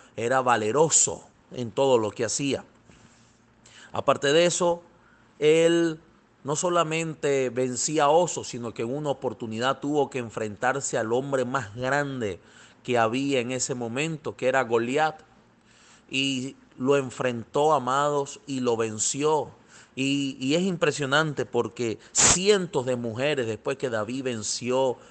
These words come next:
a Goliat, cantaban un coro que decía: "Saúl mató a sus mil y David a sus diez mil". David tuvo la hija del rey y se casó con Mical.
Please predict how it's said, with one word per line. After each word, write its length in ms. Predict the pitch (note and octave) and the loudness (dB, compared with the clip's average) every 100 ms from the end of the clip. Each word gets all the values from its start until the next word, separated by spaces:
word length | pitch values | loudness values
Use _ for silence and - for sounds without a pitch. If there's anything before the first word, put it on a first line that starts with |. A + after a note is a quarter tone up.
| - - | -14 -2
a 100 | A#2 | 0
Goliat, 580 | G#2+ G#2 A2 B2+ A#2+ - | 0 -4 0 0 0 -2
cantaban 640 | B2+ A#2+ A2+ D#3+ D#3 C#3+ | -2 -2 -4 -2 -2 -4
un 200 | C#3+ C3+ | -6 -6
coro 400 | - C3+ C3+ B2 | 0 2 2 0
que 100 | A#2+ | -2
decía: 560 | G#2+ G2+ - C3+ C3 - - - | -2 -2 -2 0 0 -2 -14 -18
"Saúl 540 | - - A#2+ B2 D#3+ D3+ | -6 0 2 4 4 4
mató 360 | C3 A#2+ C#3+ | 0 -4 -2
a 60 | C#3 | -2
sus 200 | - B2+ | -4 -8
mil 440 | A2 C3 C#3 A#2 - | -6 -4 -2 -4 -6
y 140 | C#3 | -4
David 440 | A#2 A2+ G#2+ C3 C3+ | 2 2 2 0 2
a 60 | |
sus 220 | A2 A#2 | 2 -2
diez 200 | G#2+ G#2 G#2 | -4 -6 -6
mil". 360 | C3+ C3 F#2 - _ _ _ _ _ _ _ _ - | -6 -6 -10 -18 _ _ _ _ _ _ _ _ -10
David 800 | G#2+ A2+ G2+ B2 C#3+ C#3+ C#3 - _ | -2 0 0 0 0 0 -2 -6 _
tuvo 340 | D#3 D3+ D3 | -2 2 2
la 160 | C3 B2 | 2 2
hija 320 | C#3 C#3 B2+ | 0 -2 -2
del 200 | A#2+ A2 | -2 0
rey 520 | G2+ A2+ C3+ A#2 G2 - _ _ _ - - | 0 2 2 0 -4 -16 _ _ _ -20 -10
y 120 | B2 | -2
se 180 | A#2+ A#2 | 0 0
casó 360 | A#2 G#2+ C3+ B2 | 0 2 2 0
con 180 | A#2+ | -2
Mical. 580 | A2+ G#2+ A#2+ B2 G#2+ D#2+ | -4 -6 0 0 0 -8